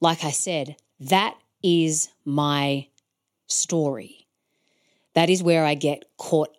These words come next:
up in. Now, you might be listening to this and you're like, "Yeah, but Kat, I genuinely don't like cooking dinner. Kat, I genuinely don't like doing X, Y, Z." That's cool. That's okay.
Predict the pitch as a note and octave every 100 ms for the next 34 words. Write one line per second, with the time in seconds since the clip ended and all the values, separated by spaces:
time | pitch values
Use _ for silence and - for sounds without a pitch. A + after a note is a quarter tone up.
0 | - C3+ - - F3 D3+ B2+ D#3 E3+ D3
1 | F3+ A3+ G3 F3 E3+ E3+ E3+ D#3+ D#3+ D#3
2 | D#3+ D#3 D3+ C#3+ D#3 C#3+ - D#3+ D3 _
3 | _ - E3 D#3+ D#3 D3+ D3 C#3 C#3+ C#3
4 | C#3 - D#3+ C3+ C#3+ C#3 F#2+ - D3 D3+
5 | D#3+ E3 E3 D#3 D3 D3+ D3+ D3 - C#3+
6 | C#3+ C#3 - C#3+ C#3+ C3+ - - - -
7 | F3+ - - B3+ A#3+ C#3 _ _ - E3
8 | - D3 G3 E3